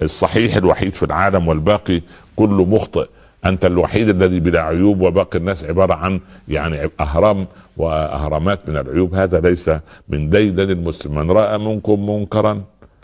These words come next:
فليغيره بيده"، هذا هو تغيير المنكر فيما رأى. فمن لم يستطع، يعني، هو فقير للمال، ما يقدرش يبني مستشفى ولا عيادة ولا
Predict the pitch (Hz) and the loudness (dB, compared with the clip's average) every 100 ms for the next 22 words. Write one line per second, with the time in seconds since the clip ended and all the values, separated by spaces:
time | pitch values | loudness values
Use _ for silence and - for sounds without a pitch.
0 | _ _ - 78 80 82 82 73 67 65 | _ _ -4 0 2 2 0 0 -4 -6
1 | 64 69 117 123 110 101 95 104 98 85 | -8 0 2 2 2 0 0 0 0 -2
2 | 82 104 92 85 87 - 69 - 64 60 | 0 0 0 -2 -4 -4 -8 -6 -6 -6
3 | 58 - _ - - - _ _ - 240 | -8 -10 _ -20 -20 -20 _ _ 0 2
4 | 262 156 127 - 95 85 - _ _ 101 | 2 0 0 0 -2 -2 -6 _ _ -2
5 | 117 131 123 110 - 123 104 95 87 80 | 2 2 2 0 0 2 2 0 -2 -2
6 | 85 87 104 160 151 127 127 107 98 90 | -2 -4 -4 -2 0 -2 -2 -2 -2 -2
7 | - 87 - 82 - _ _ - 110 110 | 0 0 -2 -6 -6 _ _ 0 2 2
8 | 90 87 87 82 82 80 95 92 87 82 | 0 0 0 0 -2 0 2 2 0 0
9 | 78 | -2